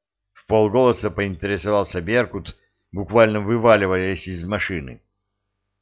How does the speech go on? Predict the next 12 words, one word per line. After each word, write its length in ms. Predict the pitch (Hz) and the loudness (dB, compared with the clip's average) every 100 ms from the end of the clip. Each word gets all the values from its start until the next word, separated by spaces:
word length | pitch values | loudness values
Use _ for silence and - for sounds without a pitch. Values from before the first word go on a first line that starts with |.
| _ _ _ - | _ _ _ -6
«Пока 360 | 73 82 92 | -4 -2 -2
неизвестно. 760 | 95 113 80 90 110 107 110 - _ _ _ _ | -2 -6 -4 -4 -4 -6 -8 -10 _ _ _ _
Руины. 800 | - 113 110 113 139 143 104 - _ _ _ _ - | -8 -6 -4 -4 -4 -2 -4 -8 _ _ _ _ 0
То 160 | 123 | 4
ли 220 | 143 143 120 | 4 4 -2
сожжённый 680 | - 120 - 113 127 120 120 | -4 -4 -2 -2 -2 -2 -2
лесной 440 | 117 - 92 113 | -4 -4 -6 -6
хутор, 680 | - 92 107 123 113 107 104 | -6 -6 -2 0 -2 -4 -12
то 120 | - 98 | -4 0
ли 120 | 117 | 2
окраина 600 | 113 - 76 101 110 110 | 0 0 -2 -2 -2 -4
деревни». 600 | 95 87 110 120 101 | -4 -2 -2 -2 -8